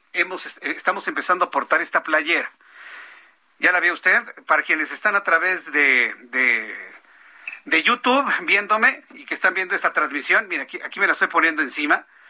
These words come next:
"Votar es de chingones". Este es la, eh, el llamado para votar, ¿sí? Esta me la voy a poner el, el domingo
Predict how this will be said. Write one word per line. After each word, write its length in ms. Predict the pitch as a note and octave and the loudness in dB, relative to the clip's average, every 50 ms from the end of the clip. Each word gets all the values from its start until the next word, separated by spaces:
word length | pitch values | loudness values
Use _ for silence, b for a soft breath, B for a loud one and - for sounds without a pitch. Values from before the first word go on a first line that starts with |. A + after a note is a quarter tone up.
| B B B B B B B | B B B B B B B
"Votar 440 | - - D#3 D#3+ D#3 - F#3+ F#3 F#3 | -2 2 2 2 4 4 2 2 2
es 120 | F#3+ E3 | 0 -4
de 120 | D#3+ D#3 - | -6 -6 -2
chingones". 920 | - - D3 D3 C#3 B2+ C#3+ D#3 E3 F3+ C#4 C#4 - - - - - - - - | -2 -2 -2 -4 -6 0 2 2 2 2 -2 -12 -10 -10 -10 -10 -12 -16 -14 -10
Este 240 | - - - - D#3 | -10 -8 -6 -4 -4
es 120 | D3 C3 | -4 0
la, 320 | C#3 C3+ B2+ A2+ G#2 - B B B B B B B B B B - | 2 2 2 2 0 -2 B B B B B B B B B B -4
eh, 120 | C3+ D3 - | -2 0 0
el 160 | E3 D#3 D#3+ | 0 -2 2
llamado 560 | D3 E3 E3 E3+ F#3 G3 G3 F#3+ F3 E3+ - | 2 2 2 4 4 2 2 2 0 -4 -2
para 180 | - D3 C#3+ C#3 | 0 2 2 2
votar, 360 | C3+ C#3+ C#3 - F3 F3 - - - - - _ _ _ _ | 0 0 -2 0 0 0 -2 -6 -14 -16 -20 _ _ _ _
¿sí? 200 | - - - - _ _ _ B B B B B B B B B B B B | -20 -20 -20 -20 _ _ _ B B B B B B B B B B B B
Esta 200 | E3+ - A#3 A3 | -2 0 2 4
me 60 | G#3 | 4
la 60 | G3 | 6
voy 140 | F#3+ G3+ G#3+ | 6 6 4
a 40 | - | 4
poner 300 | F#3 F#3 F#3 G3 G#3 G3 | 2 0 2 2 4 4
el, 300 | F#3 E3+ D#3 C#3+ C3+ - | 2 2 0 -4 -10 -10
el 220 | D3 C#3+ D3+ C#3+ | -10 -10 -8 -2
domingo 520 | C#3 D#3+ D#3 G3 G3+ G3+ F3 E3 D#3+ D#3+ | -2 0 0 0 -2 0 -2 -4 -4 -4